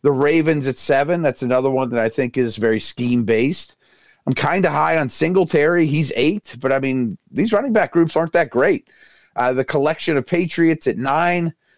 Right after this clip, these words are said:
Hyde and Duke, I mean, that's pretty not dynamic at ten.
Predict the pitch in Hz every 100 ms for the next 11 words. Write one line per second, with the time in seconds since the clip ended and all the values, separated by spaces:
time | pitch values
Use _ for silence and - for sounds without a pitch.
0 | _ _ _ _ - - 139 160 170 139
1 | 117 90 151 208 - 127 120 110 127 -
2 | - 170 135 117 117 123 - 123 113 110
3 | 120 143 143 110 - - 117 117 165